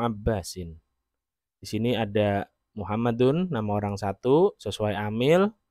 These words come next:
Ibnun Bintun ikut ke Muhammadun. U, u, u, u, u, u. Abbasin pasti jer.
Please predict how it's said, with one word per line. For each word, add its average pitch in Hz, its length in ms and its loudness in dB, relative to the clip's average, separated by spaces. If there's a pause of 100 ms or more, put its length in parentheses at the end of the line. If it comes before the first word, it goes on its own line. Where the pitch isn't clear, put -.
(380)
Ibnun 110 320 2
Bintun 113 400 4
ikut 175 400 4
ke 120 160 4
Muhammadun. 143 800 4 (160)
U, 127 320 4 (160)
u, 107 320 2 (160)
u, 120 140 0 (180)
u, 113 280 -2 (200)
u, 117 240 -4 (240)
u. 107 100 0 (720)
Abbasin 135 640 6
pasti 120 480 2
jer. 101 440 0